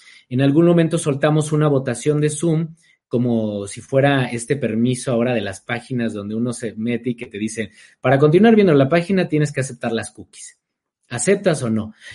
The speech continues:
Y mientras el público decide, el, el, el actor se queda congelado. Y entonces el público dice, "Sí o no", ¿no? O,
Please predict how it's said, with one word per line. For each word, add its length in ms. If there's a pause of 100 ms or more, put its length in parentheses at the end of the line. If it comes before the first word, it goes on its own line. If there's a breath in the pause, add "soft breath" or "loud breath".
Y 100
mientras 440
el 100
público 280
decide, 420
el, 160
el, 180
el 120
actor 260
se 140
queda 180
congelado. 600 (640)
Y 80
entonces 400
el 100
público 300
dice, 200
"Sí 220
o 80
no", 480 (240)
¿no? 240
O, 420